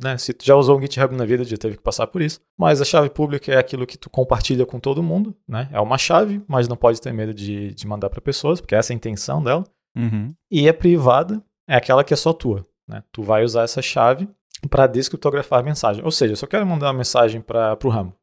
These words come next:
Speaker 1: né? Eu vou falar, ó, tá aqui a, eu, eu tenho a minha chave privada, a minha chave pública, eu vou mandar a minha chave pública pro Ramo.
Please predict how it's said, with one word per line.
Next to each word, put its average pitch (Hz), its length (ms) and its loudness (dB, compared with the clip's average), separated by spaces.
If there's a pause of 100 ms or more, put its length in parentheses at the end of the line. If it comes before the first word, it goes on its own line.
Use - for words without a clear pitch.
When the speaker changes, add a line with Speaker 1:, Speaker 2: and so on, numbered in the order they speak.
Speaker 1:
né? 107 160 -8 (500)
Eu - 60 -20
vou 117 80 2
falar, 113 840 4
ó, 139 160 4
tá 120 100 -2
aqui 127 240 0
a, 120 340 6
eu, 127 280 -2
eu 135 120 4
tenho 123 220 -2
a 113 40 -4
minha 123 240 -2
chave 113 300 2
privada, 160 480 0
a 156 40 -2
minha 120 220 -2
chave 113 280 -2
pública, 170 400 -2
eu - 60 0
vou 131 160 -2
mandar 117 260 -2
a - 20 0
minha 113 120 -4
chave 120 260 4
pública 117 380 -6
pro 202 120 0
Ramo. 180 300 0